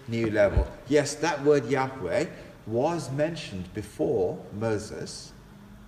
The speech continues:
You could read about it in Exodus, uh, in, in Genesis chapter two, verse four. The, the name is there, but the experience of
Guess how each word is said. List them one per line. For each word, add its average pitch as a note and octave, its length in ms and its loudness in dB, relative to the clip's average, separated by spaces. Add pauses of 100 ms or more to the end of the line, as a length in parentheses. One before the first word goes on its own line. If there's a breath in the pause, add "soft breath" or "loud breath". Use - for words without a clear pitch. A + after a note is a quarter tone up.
(120)
You B2 80 -2
could G2 180 -8
read G#2+ 200 0
about F2 380 -2
it F2+ 180 -2
in E2 40 -12 (440 loud breath)
Exodus, F2 720 -4
uh, G#2 160 2
in, F#2+ 280 -4
in F2+ 200 -6
Genesis A2+ 480 -2
chapter F2+ 340 -6
two, G2 220 -2
verse E2 340 -6
four. A#2 560 -2 (680 loud breath)
The, G2 100 -6 (140)
the G2+ 80 0
name C#3+ 320 2
is G2 180 -4
there, F#2 480 -6 (1300 loud breath)
but D3 320 0
the C#3+ 200 -2
experience D3+ 1160 2
of A#2 280 -2